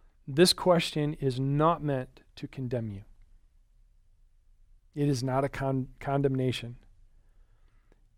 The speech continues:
It is not about you measuring up to some standard. It's not like there's this, you know, list of rules that you're supposed to follow, and if you don't, somebody's going to scold you.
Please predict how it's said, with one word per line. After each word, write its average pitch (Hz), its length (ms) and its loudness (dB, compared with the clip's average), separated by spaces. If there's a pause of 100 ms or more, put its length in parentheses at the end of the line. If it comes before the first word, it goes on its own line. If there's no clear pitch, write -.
(180)
It 165 260 2
is 156 220 6
not 165 440 6
about 143 380 2
you 143 160 0
measuring 147 960 4
up 143 320 2 (260)
to 135 120 -8
some 139 260 0
standard. 127 600 -4 (2250)
It's 147 200 -4
not 160 220 4
like 165 220 4
there's 147 260 0
this, - 400 0
you 143 120 -4
know, 135 260 0
list 156 480 4
of 135 200 -2
rules 160 460 6
that 147 100 -4
you're 143 140 -4
supposed 156 460 0
to 151 60 -6
follow, 139 460 2
and 139 120 -2
if 131 120 -6
you 147 80 -8
don't, 160 360 0
somebody's 151 420 0
going 143 300 -4
to 131 60 -6
scold 156 460 -2
you. 127 300 -6